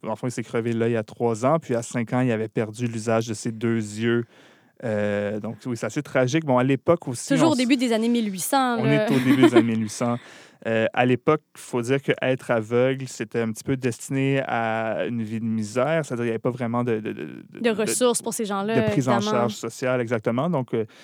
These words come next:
Speaker 1: souvent, les gens f-, finissaient par mendier. Mais lui, en fait, il a eu la chance d'avoir un père qui croyait, eh ben, qui, de un, était en moyen, là, faut, faut le dire, mais qui, euh, croyait en lui. Puis, euh, lui, il a commencé à, à patenter, disons, des, euh, des, des planches sur lesquelles il mettait des clous,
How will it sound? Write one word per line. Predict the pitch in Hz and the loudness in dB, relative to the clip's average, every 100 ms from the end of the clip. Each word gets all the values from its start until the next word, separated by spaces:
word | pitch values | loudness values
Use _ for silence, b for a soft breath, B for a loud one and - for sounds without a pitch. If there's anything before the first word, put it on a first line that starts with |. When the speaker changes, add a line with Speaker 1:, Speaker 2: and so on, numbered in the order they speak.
| B | B
Speaker 1:
souvent, | - - 120 | -20 -6 -2
les | 120 | 0
gens | 117 123 | 0 0
f-, | 117 - - | -2 -8 -20
finissaient | - 120 113 120 | -8 -6 -2 0
par | 117 | 2
mendier. | 117 113 113 113 139 | 2 0 0 -2 0
Mais | 151 | 0
lui, | 120 147 | 0 0
en | 165 | 0
fait, | 165 | 0
il | 143 | 0
a | |
eu | 117 | 2
la | 113 | 0
chance | - 165 | 0 -2
d'avoir | 143 117 113 | 0 2 2
un | 110 | 2
père | - 135 | 0 -2
qui | 135 147 | -2 -8
croyait, | - 135 127 127 131 139 b b b - | -2 2 4 4 2 -2 b b b -6
eh | 120 | -2
ben, | 127 | 0
qui, | 120 151 | -2 0
de | 143 | 2
un, | 143 | 2
était | 156 - 127 | 0 2 2
en | 123 | 2
moyen, | 123 117 113 170 | 2 2 0 -2
là, | 185 | -2
faut, | - - | -4 -10
faut | - | -8
le | 117 | -10
dire, | 110 139 151 B B | -6 -6 -6 B B
mais | - 120 | -2 -2
qui, | - - 143 123 | -2 0 2 4
euh, | 117 | 2
croyait | 110 - 120 123 | -2 -4 -2 0
en | 139 117 | 0 -2
lui. | 113 165 b b b - | -2 -6 b b b -12
Puis, | 117 113 | -4 0
euh, | 107 110 | 0 -2
lui, | 127 | -2
il | 170 | -4
a | |
commencé | - 110 107 143 | -2 -4 -4 -6
à, | 127 - | -6 -6
à | - | -8
patenter, | - 113 120 110 131 | -6 -4 -6 -4 -6
disons, | 120 123 131 | -4 -4 -2
des, | 117 107 | -4 -4
euh, | 110 104 120 b b b b b b b - | -6 -8 -12 b b b b b b b -14
des, | 123 123 | -6 -4
des | 110 123 120 | -2 -2 -2
planches | - 151 160 180 | -4 -4 -2 -4
sur | - | -2
lesquelles | 127 123 143 | -2 0 2
il | 135 | 2
mettait | 117 131 | 2 2
des | 120 | 0
clous, | - 160 | 0 -2